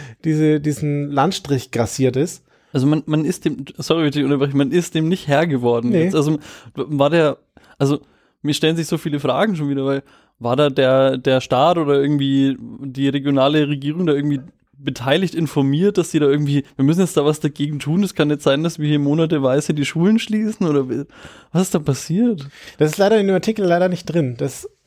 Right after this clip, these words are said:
Speaker 1: hat mir auch ein bisschen gefehlt. Aber zwei Jahre, ne,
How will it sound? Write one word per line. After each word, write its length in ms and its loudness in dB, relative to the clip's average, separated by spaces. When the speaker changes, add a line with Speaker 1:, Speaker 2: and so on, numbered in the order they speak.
Speaker 1:
hat 220 -6
mir 120 -6
auch 200 -10
ein 140 -6
bisschen 260 -4
gefehlt. 480 -4
Aber 520 0
zwei 200 0
Jahre, 340 2
ne, 280 -4